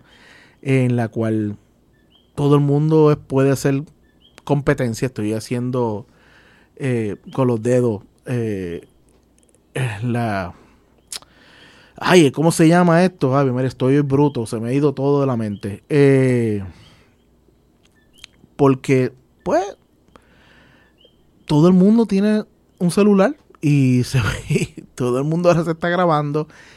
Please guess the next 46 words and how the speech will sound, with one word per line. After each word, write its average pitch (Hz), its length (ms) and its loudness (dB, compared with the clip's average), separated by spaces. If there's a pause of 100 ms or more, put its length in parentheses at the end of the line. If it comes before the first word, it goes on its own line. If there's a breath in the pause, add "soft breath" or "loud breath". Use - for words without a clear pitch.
(260 loud breath)
y 120 360 -4
hay 113 100 -4
gente 131 320 -6
que 156 100 0
lo, 147 100 2
se 131 140 -4
sigue 127 200 -4
grabando 147 360 2
malo, 170 220 2
hay 165 60 2
gente 131 200 -2
que 143 120 -4
sigue 127 220 -2
perfeccionándolo 113 920 -4
y, 95 240 -6 (560 soft breath)
y 131 240 -2
los 123 160 -2
celulares 117 640 -4 (140)
graban 131 360 0
bien, 143 300 -2 (140)
lo 117 160 -6
que 110 100 -6
muchas 104 300 -4
veces 123 240 -4
no 156 100 -2
graba 143 300 0
bien 127 180 -2
es 180 60 -2
la 180 100 0
persona 127 320 -4
que 107 60 -10
está 107 160 -10
detrás 101 260 -4
del 95 60 -8
celular. 98 440 -4 (720 loud breath)
Eh, 131 1080 2 (460 soft breath)
y 190 100 0
pues 294 220 2
van 262 120 4
a 247 40 4
hacer 247 140 2
un 254 160 2
feliz 214 360 6
a 196 40 4
un 185 120 4
editor, 160 380 2